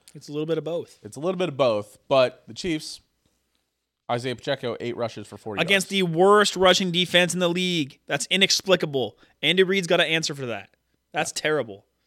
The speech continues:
Speaker 2: It is terrible.
Speaker 1: That's terrible, man.
Speaker 2: Um,
Speaker 1: On a cold day, too. Not running the ball on a cold day is crazy.
Speaker 2: Can you do it in a rainy day at Stoke?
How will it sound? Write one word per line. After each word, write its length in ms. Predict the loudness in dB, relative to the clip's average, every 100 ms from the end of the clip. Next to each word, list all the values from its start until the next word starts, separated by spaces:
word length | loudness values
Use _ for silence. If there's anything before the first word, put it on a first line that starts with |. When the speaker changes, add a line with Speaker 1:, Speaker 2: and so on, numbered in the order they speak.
| _ _
Speaker 2:
It 140 | -18
is 100 | -18
terrible. 340 | -20 -20 -20 _
Speaker 1:
That's 160 | -10 -8
terrible, 400 | -4 -4 -6 -12
man. 240 | -20 -20 _ _ _ 0
Speaker 2:
Um, 340 | 2 2 0
Speaker 1:
On 100 | -2
a 60 | -2
cold 380 | 0 2 2 6
day, 260 | 6 6
too. 440 | 0 -4 -4 -6 -12
Not 320 | -8 -4 0
running 200 | 0 0
the 60 | 0
ball 140 | 2 2
on 80 |
a 60 | 0
cold 280 | -2 -2 0
day 160 | 2
is 120 | 2 0
crazy. 500 | -6 -8 -8 -18 _ _ _ _
Speaker 2:
Can 120 | -12
you 60 | -8
do 120 | -8
it 80 | -8
in 100 | -8
a 60 | -10
rainy 260 | -12 -12
day 140 | -10 -10
at 100 | -10
Stoke? 320 | -12 -12